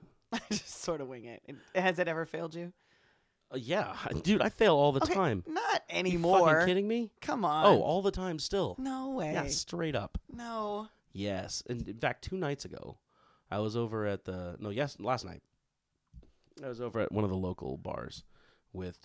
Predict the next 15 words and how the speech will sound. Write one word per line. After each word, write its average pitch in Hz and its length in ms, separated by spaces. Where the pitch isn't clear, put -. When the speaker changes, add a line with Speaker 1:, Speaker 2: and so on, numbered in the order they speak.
Speaker 2:
two 90 300
of 87 60
the - 80
guys 87 300
from 87 120
Pickup 90 240
Daily. 85 380
And 135 140
they're 131 100
always 147 320
on 113 200
my 101 100
nuts 90 420
about, 92 300
like, - 340